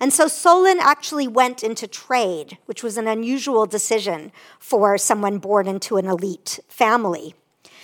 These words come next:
And that meant that he traveled, he amassed wisdom from foreign sources, but he also built up a network of contacts and trust with the poorer citizens of Athens.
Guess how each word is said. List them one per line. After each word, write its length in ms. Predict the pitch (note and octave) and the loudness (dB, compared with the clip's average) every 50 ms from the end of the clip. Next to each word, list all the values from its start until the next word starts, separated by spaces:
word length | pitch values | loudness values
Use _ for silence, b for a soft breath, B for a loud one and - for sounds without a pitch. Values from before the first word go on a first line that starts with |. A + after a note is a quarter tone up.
| B B B B B | B B B B B
And 140 | B3+ C4 G#3 | -2 2 4
that 360 | C#4+ D#4 F#4 G#4 G#4 - - - | 6 6 8 6 4 2 -2 -6
meant 360 | B3 A#3 G#3+ F#3 G#3 - - | -4 -2 -2 -2 -4 -6 -6
that 140 | - A3 - | -6 -6 -6
he 120 | - G#3+ | -6 -10
traveled, 800 | - - - - C#4 B3+ C4 C#4+ D4+ D#4 E4+ E4+ E4 E4+ E4 - | -12 -12 -6 0 4 6 6 6 4 4 2 2 2 0 -2 -4
he 200 | - - C4 B3 | -8 -4 0 0
amassed 460 | A#3 A3 A3 A3+ G#3 A3 - - - | 2 2 2 2 2 2 0 -2 -8
wisdom 640 | G#3+ F#3 A3 D4+ G#4 G4+ F4+ - - A3 F3+ E3 - F3+ | -4 0 2 2 2 2 0 -2 -4 -4 -4 -4 -8 -14
from 220 | - - G#3 F#3 | -10 -8 -8 -8
foreign 440 | E3+ - - G3 F#3+ F3+ F3+ F3+ F#3+ | -8 -8 -4 -4 -2 -2 -2 -4 -6
sources, 760 | - - F#3 - F#3+ G3 - - - - C4 B3 - - b b b b b b b b b | -10 -10 -10 -12 -12 -10 -10 -10 -10 -8 -6 -6 -6 -6 b b b b b b b b b
but 100 | D#4 D4 | 0 4
he 120 | E4+ F4+ | 6 6
also 280 | F4+ F#4 G4 - G#4 F4+ | 6 6 6 4 2 0
built 380 | B3 G3 D#4 E4+ F#4+ F#4 - | 0 0 2 2 2 2 2
up 160 | F4 E4+ E4+ D#4+ | 0 0 0 -2
a 60 | C#4+ | -2
network 560 | C#4 C#4 D4+ E4+ - - C#4 A#3+ A3+ - - | 0 0 0 0 0 0 -2 -2 -2 -2 -4
of 160 | G#3+ - - | -6 -6 -6
contacts 720 | - - - D#4 D#4+ D#4+ E4 - B3 A3 E3+ - _ - - | -12 -8 -2 0 0 0 0 -2 -4 -4 -4 -4 _ -8 -8
and 120 | G3+ G#3 | -8 -8
trust 600 | - - - - D#4+ D#4 G#3+ - - - - - | -12 -14 -4 2 2 2 4 2 -2 -6 -8 -10
with 160 | G#3 G#3 - | -14 -12 -10
the 60 | B3 | -12
poorer 460 | - - - - E4 E4 D#4 C4 A#3 G#3+ | -12 -12 -6 -2 0 2 4 4 2 2
citizens 600 | - - A#3 F#3+ G3 F#3 E3+ F#3 F#3+ F#3+ F3+ F#3+ | 0 -2 -4 -4 -4 -4 -4 -6 -6 -6 -6 -8
of 120 | F#3+ F3+ | -8 -6
Athens. 760 | - - A#3 B3 C#4 C#4 - G3 - - - - - - B | -4 0 2 2 2 2 -2 -8 -14 -14 -16 -14 -14 -14 B